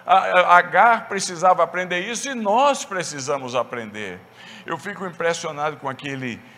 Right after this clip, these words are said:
aquele texto de Salmo vinte e sete, dez. No meio das tensões da família, no meio das tensões dos relacionamentos, no meio do desamparo, no meio de ser deixado de lado, às vezes a gente é, é posto pra fora de um grupo, não é?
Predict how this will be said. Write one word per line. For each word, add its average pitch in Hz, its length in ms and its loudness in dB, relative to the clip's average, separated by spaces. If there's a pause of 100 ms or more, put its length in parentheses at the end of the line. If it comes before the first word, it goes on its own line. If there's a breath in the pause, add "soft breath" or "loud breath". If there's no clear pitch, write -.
(140 loud breath)
aquele 135 380 -8
texto 139 400 -10
de 120 260 -10
Salmo 127 400 -6
vinte 113 200 -12
e - 40 -10
sete, 120 380 -8
dez. 101 500 -10 (320 loud breath)
No 147 120 -10
meio 180 240 -6
das 151 300 -6
tensões 135 640 -6
da 113 120 -6
família, 113 520 -12
no 156 120 -14
meio 170 220 -10
das 147 220 -8
tensões 139 500 -10
dos 120 100 -12
relacionamentos, 117 920 -10 (340 loud breath)
no 175 120 -10
meio 180 240 -8
do 151 160 -14
desamparo, 131 840 -4 (240 loud breath)
no 143 120 -14
meio 180 160 -6
de 160 100 -12
ser 165 200 -8
deixado 143 440 -4
de 120 100 -12
lado, 123 440 -2
às 127 120 -6
vezes 147 220 -12
a 147 80 -10
gente 147 180 -12
é, 131 240 -8
é 123 40 -8 (240)
posto 156 260 -8
pra 127 200 -6
fora 147 360 -2
de 135 80 -12
um 123 140 -10
grupo, 127 360 -10
não 120 140 -6
é? 196 160 -4